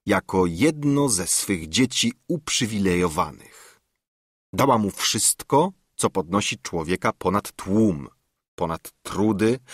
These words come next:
ponad bezmyślne obliczenia i postawiła go w pobliżu esencji Bożej. Przeznaczyła go do zwycięstw i panowania.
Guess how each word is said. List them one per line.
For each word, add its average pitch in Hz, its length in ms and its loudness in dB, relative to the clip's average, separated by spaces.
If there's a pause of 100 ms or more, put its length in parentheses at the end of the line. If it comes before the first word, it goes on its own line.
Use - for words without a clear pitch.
(200)
ponad 104 380 0
bezmyślne 98 920 2 (120)
obliczenia 85 880 -2 (580)
i - 80 -8
postawiła 117 520 2
go 120 120 2
w - 100 -6
pobliżu 95 720 0 (160)
esencji 98 840 0
Bożej. - 720 -14 (420)
Przeznaczyła 113 640 2
go 90 160 -2
do 76 160 -10
zwycięstw - 960 -2 (100)
i 104 80 -14 (100)
panowania. 98 800 2